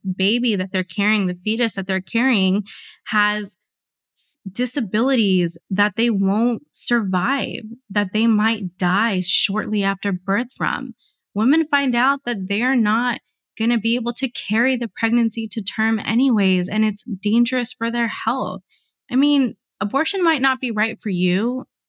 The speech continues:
It's not right for me. I'm married. I'm financially secure. I have two kids. I have a home. I have space for more kids. I have love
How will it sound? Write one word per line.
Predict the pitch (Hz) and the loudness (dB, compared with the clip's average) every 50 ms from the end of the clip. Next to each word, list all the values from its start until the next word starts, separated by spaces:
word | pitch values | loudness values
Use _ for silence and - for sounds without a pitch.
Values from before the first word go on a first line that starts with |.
| _ - | _ -6
It's | 254 262 - | -6 -4 -2
not | 285 339 370 370 254 | 0 0 0 2 0
right | 254 233 202 - | -2 -2 -2 -6
for | - 208 | -4 -2
me. | 190 180 170 165 175 202 240 277 311 320 302 _ _ | -2 0 0 0 0 0 0 0 0 -2 -6 _ _
I'm | 208 214 233 247 233 220 | -2 0 2 2 0 2
married. | 196 180 180 180 175 170 175 170 165 - 214 - _ _ _ _ | 2 2 2 2 0 0 -2 -4 -6 -6 -10 -14 _ _ _ _
I'm | 202 214 220 214 | 0 0 0 0
financially | - 240 233 226 214 202 196 185 - 190 190 | 0 0 0 0 0 -2 -2 -2 -4 -6 -4
secure. | 190 190 175 - - 180 170 - - - | -4 -6 -8 -4 -2 -2 -2 -2 -2 -2
I | - 233 | -2 -2
have | 262 233 202 - 214 202 202 202 190 185 | -2 -2 -4 -2 0 0 0 -2 -6 -8
two | - - 190 170 | -8 -10 -10 -8
kids. | - 185 160 - 185 - - - | -8 -10 -10 -10 -10 -12 -4 -4
I | 208 220 | -2 -2
have | 233 185 190 214 208 214 208 | -2 -4 -4 -2 -2 -2 -2
a | 208 202 | -2 -2
home. | 175 185 180 165 - - - - | -2 -2 -2 -2 -4 -8 -6 -6
I | - 208 202 | -6 -6 -6
have | 214 226 233 208 | -6 -8 -8 -6
space | - - - - - 180 185 196 196 - | -8 -12 -10 -6 -4 -2 -2 -2 -4 -6
for | - 202 | -6 -2
more | 196 190 180 175 | -2 0 0 0
kids. | 175 - 185 190 190 - - | -2 -4 -6 -8 -8 -6 -6
I | 202 | -2
have | 202 202 196 180 | 0 0 0 0
love | 175 180 190 196 202 | 0 0 0 0 0